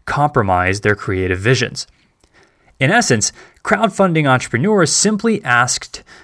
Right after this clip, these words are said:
potential investors in the crowd for financial assistance. That's all it was, and that's all it is. This can come in many forms.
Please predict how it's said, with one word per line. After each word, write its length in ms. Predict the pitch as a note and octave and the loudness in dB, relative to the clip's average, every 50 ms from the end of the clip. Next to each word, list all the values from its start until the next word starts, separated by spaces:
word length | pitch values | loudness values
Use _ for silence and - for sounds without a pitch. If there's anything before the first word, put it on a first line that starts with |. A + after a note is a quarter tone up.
| _ _ | _ _
potential 580 | - - - - - D3+ D#3+ D#3+ - E3 D#3 A2 | -4 -4 -4 -2 0 0 0 2 2 2 0 0
investors 880 | F#2 B2+ A2 G#2 A2+ C#3 D#3+ D3+ - - A#2+ G#2 G2 G2 G2+ - - - - - _ _ - | 0 -2 -4 -2 0 0 0 0 0 0 2 4 4 2 2 -2 -6 -10 -16 -20 _ _ -2
in 220 | D3+ F#3 G3 G3 | 0 2 2 4
the 80 | F#3 - | 2 2
crowd 640 | - - - E3+ F3 E3 B2+ G#2 G2 G2+ G2 G2 - - - - _ | 0 -2 0 0 2 4 4 4 4 2 0 -2 -6 -14 -20 -20 _
for 240 | _ - - A#2 G2+ | _ -2 -2 -2 0
financial 760 | - - A2+ G#2 G#2 G2+ G2+ G2+ G#2 G2+ - A2 G2+ F#2+ - - - - | 0 0 0 0 0 0 0 0 0 0 2 2 2 0 -2 -6 -14 -10
assistance. 760 | - A2 - - - A2 - - - - - - - - - - _ _ _ _ _ _ _ - | -8 -4 -2 0 0 0 -2 -4 -8 -10 -8 -8 -8 -8 -8 -12 _ _ _ _ _ _ _ -8
That's 160 | - D3+ - | -6 -4 0
all 200 | C#3+ D#3+ F#3+ G3 | 0 2 2 2
it 100 | F#3 - | 2 2
was, 360 | C3+ A#2+ A2+ A2 A2 A2+ A2+ | 2 2 4 4 4 2 0
and 100 | B2+ A#2 | -2 -2
that's 180 | A#2+ C3+ C3 - | -2 -2 0 2
all 180 | A2+ A2+ A#2 A#2 | 2 2 4 2
it 80 | B2+ | 2
is. 300 | E3 G3 D#3+ - - - - - - _ - | 2 2 0 -2 -4 -8 -10 -14 -16 _ -2
This 240 | A2 C#3 F3+ - | 0 0 0 0
can 160 | - - G3+ F#3+ | 0 0 0 0
come 460 | - - - A2+ G#2 G2 G2 G#2+ - - - - | 0 0 0 2 2 2 0 -2 -6 -12 -16 -10
in 160 | - C#3 C3+ A#2 | -4 -2 0 0
many 200 | G#2 F#2+ G2 F#2+ | 0 0 -2 -4
forms. 600 | - - D3 C#3 C#3 C3 A#2 - - - - | -4 -2 0 2 2 2 0 -2 -6 -10 -12